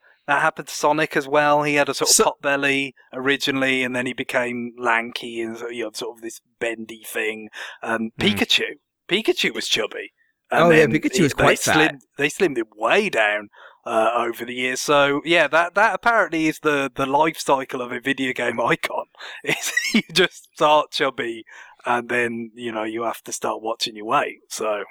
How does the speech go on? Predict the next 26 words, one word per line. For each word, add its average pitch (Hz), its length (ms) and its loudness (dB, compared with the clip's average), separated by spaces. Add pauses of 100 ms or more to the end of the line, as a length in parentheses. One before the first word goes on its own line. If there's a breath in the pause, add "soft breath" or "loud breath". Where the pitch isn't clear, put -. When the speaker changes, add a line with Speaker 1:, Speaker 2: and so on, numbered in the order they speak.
(120)
Speaker 1:
there 110 140 -8
you 110 60 -4
Speaker 2:
There 117 120 4
you 110 60 4
Speaker 1:
go. 113 200 4
Speaker 2:
go. - 80 2
I 139 80 4
mean, 170 220 4
I, 156 140 6
Speaker 1:
Maybe - 100 2
he's 147 140 6
Speaker 2:
I've 151 40 -6
Speaker 1:
got 165 120 6
Speaker 2:
been 135 80 -2
Speaker 1:
faster - 540 -2
over 104 240 -10
the 107 80 -16
years 107 260 -8
is - 100 -20
what 107 140 -6
I'm 208 80 -18
saying. - 120 -10
Speaker 2:
Well, 220 120 6
I 214 40 6
mean, 220 160 4
I, 180 120 6